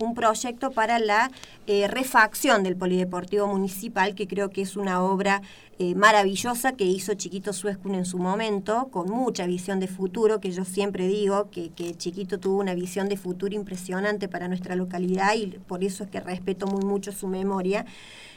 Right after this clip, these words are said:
Eh, y, eh, el proyecto estaba aprobado, ya a punto de ser pago el primer desembolso, cuando desde el Ministerio de Desarrollo Social se cambian las autoridades.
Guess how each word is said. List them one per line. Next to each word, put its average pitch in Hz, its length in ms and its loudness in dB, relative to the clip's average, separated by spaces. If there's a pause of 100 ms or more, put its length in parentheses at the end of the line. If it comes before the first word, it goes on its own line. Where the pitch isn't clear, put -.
(140)
Eh, 190 600 4 (400)
y, 302 400 4
eh, 208 460 4 (240)
el 208 180 -2
proyecto 214 460 0
estaba 254 280 6
aprobado, 285 720 6
ya 226 280 4
a 233 80 6
punto 285 540 4
de 190 120 0
ser 254 420 2 (260)
pago 254 380 8
el 262 80 0
primer 214 340 2
desembolso, 262 920 4
cuando 320 540 8
desde 277 280 0
el 269 60 0
Ministerio 254 440 -2
de 262 60 -2
Desarrollo 262 420 -4
Social 294 440 0
se 285 220 -4
cambian 262 460 4
las 220 100 -2
autoridades. 180 880 -2